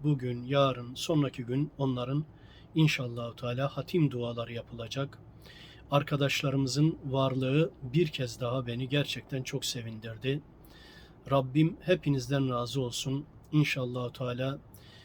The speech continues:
sizlere ve bizlere dünyevi ve uhrevi cennet ihsan eylesin.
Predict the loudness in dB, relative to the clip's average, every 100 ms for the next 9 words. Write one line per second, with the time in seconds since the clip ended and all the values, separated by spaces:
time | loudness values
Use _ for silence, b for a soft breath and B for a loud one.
0 | B B 0 0 2 2 2 2 0 -2
1 | -2 -2 -2 -2 -2 -4 -4 0 2 2
2 | 2 2 2 0 -8 -12 -2 0 4 2
3 | 2 -8 B B B B B B 4 6
4 | 6 4 0 -6 -4 -4 -6 -8 -6 -6
5 | -6 -10